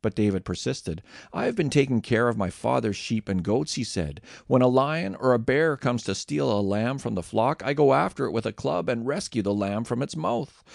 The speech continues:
If the animal turns on me, I catch it by the jaw and club it to death. I have done this to both lions and bears, and I'll do this to the pagan Philistine too, for he has defied the armies of the living God.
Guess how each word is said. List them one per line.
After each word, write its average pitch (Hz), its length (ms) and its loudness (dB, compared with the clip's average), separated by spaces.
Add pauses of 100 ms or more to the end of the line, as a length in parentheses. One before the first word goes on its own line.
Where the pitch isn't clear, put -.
(200)
If - 140 2
the 156 140 2
animal 170 280 2
turns 185 380 2
on 180 180 2
me, 185 160 0
I 165 80 -2
catch 165 300 2
it 139 120 -4
by 139 180 4
the 117 120 2
jaw 117 480 4
and 101 220 -2
club 113 320 0
it 92 80 -6
to 95 100 -4
death. 80 480 -8 (340)
I - 140 -6
have 85 140 -6
done 98 180 0
this 95 160 -2
to 95 80 -4
both 98 300 0
lions 120 500 0
and 120 200 0
bears, 135 380 2
and 131 80 -2
I'll 123 120 0
do 151 240 2
this 156 180 -2
to - 100 -12
the 139 100 -2
pagan 160 440 2
Philistine 160 600 0
too, 170 420 2 (340)
for 143 140 2
he 160 160 4
has 160 140 2
defied 147 560 0
the 113 120 0
armies 131 400 2
of 98 120 -2
the 101 80 -2
living 117 340 0
God. 92 540 -2